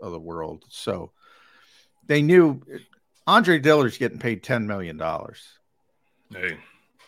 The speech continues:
Speaker 1: You, you, you can't keep a player like that as a backup. And obviously they lost Isaac, so, um, who also got eight, nine million, whatever he got from Pittsburgh. So,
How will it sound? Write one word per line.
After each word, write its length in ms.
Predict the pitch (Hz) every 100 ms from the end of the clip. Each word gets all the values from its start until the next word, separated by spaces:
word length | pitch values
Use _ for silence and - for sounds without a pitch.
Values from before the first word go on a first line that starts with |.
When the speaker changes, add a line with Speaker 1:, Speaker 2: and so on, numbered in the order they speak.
| _ _ _ _ _
Speaker 1:
You, 220 | - 98 -
you, 240 | 107 107 -
you 160 | 123 101
can't 360 | - 156 131 123
keep 320 | 139 113 _ _ _ -
a 60 | 113
player 340 | - 120 107
like 300 | 95 92 87
that 420 | 98 90 85 85 _ - _ _ _ _ -
as 240 | 110 107
a 60 | 92
backup. 640 | 98 87 80 - 87 - _ _ _ _ _ -
And 500 | 120 117 110 107 - _ _ -
obviously 460 | 120 113 107 - 104
they 180 | 98
lost 380 | 92 92 92 - -
Isaac, 580 | 127 143 135 107 92 92
so, 460 | - 104 90 90 _ _ _ _ _ _ _ _ _ _ _ -
um, 460 | 104 87 80 80 -
who 260 | _ - 117
also 380 | 110 113 117 95
got 340 | 95 92 90 -
eight, 280 | 120 110 _ 120
nine 360 | 95 104 110
million, 400 | 101 92 90 87
whatever 320 | 90 92 90
he 60 | 90
got 240 | 92 87 -
from 120 | 87
Pittsburgh. 640 | - 110 - - 82 82
So, 380 | - - - -